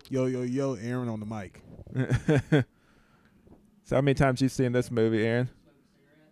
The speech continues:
Speaker 1: Like, three times.
Speaker 2: Three times? Just three?
Speaker 1: You know, it took, it took a while for Spider-Man to grow on me, for real. Like, you would ask me this, like, years ago, I'd be like, "Fuck Spider-Man." Like, I just never cared for him.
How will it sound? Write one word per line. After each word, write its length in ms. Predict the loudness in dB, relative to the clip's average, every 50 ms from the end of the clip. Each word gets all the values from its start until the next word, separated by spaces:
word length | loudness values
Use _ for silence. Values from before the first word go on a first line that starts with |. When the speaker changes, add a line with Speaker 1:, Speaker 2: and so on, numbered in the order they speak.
| _ _ _ _ _ _ _
Speaker 1:
Like, 400 | -16 -14 -14 -12 -12 -14 -16 -18 _ _ _ _ _ _
three 160 | -16 -14 -12
times. 480 | -12 -12 -12 -12 -12 -14 -14 -16 -20 -20 _ _ _ _ _ 0
Speaker 2:
Three 160 | 2 2 2
times? 400 | 4 4 4 4 4 2 0 -2
Just 220 | -4 -6 -6 -4 0
three? 320 | 2 4 4 4 2 0 -2 -6 -20 _ _ _ _ _ _ _ _ _ _ _ _ _ _ _ _ _ _ _ _ _ _ 10 12
Speaker 1:
You 80 | 12
know, 220 | 12 12 12 12 12 12
it 160 | 12 12 12
took, 280 | 12 10 10 10 6 6
it 100 | 8 10
took 160 | 12 12 12
a 60 | 12
while 220 | 12 12 12 12 12
for 140 | 10 8 4
Spider-Man 500 | 6 6 6 6 6 6 4 4 2 2
to 60 | 0
grow 260 | 2 2 4 4 4
on 120 | 2 2
me, 140 | 2 0 0
for 260 | 0 0 0 2 2 2
real. 220 | 2 2 0 0 0
Like, 280 | 0 0 0 -2 -4 -10 -16 -20 -20 -16 -8 -4
you 540 | 0 4 8 10 10 10 10 10 10 8 8
would 160 | 6 6 6
ask 260 | 6 6 6 6 6
me 100 | 6 6
this, 240 | 6 6 6 4 4
like, 140 | 0 0 0
years 300 | 2 2 2 4 2 4
ago, 180 | 4 6 6 6
I'd 60 | 4
be 60 | 4
like, 180 | 2 0 -2 -6 -12 -6 2
"Fuck 240 | 6 6 6 6 4
Spider-Man." 640 | -4 -4 -4 -2 -2 -2 -2 -2 -2 -2 -2 -2 -2
Like, 160 | -2 0 0
I 40 | 0
just 160 | 0 0 0
never 260 | 2 2 2 0 0
cared 300 | -2 -2 -2 -2 -2 -4
for 120 | -4 -2
him. 180 | -2 -2 -2